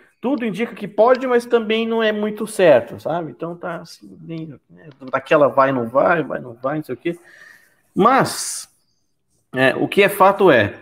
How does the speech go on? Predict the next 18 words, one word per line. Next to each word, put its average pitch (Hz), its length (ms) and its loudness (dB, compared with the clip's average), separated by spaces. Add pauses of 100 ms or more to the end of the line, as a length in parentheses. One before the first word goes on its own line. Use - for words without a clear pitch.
(360)
a 123 100 -2
Microsoft 175 520 2
já 190 80 -6
tá 190 120 0
pro-, 185 360 -6
já 160 160 2
tá 160 320 4
prometendo 147 840 0
faz 127 680 -2
algum 135 420 -4
tempo, 123 460 -8 (100)
né, 107 160 -12
alguns 117 340 -12
meses 110 500 -6
já, 107 280 -2 (560)
uma 123 160 2
grande 165 300 4
atualização 151 720 0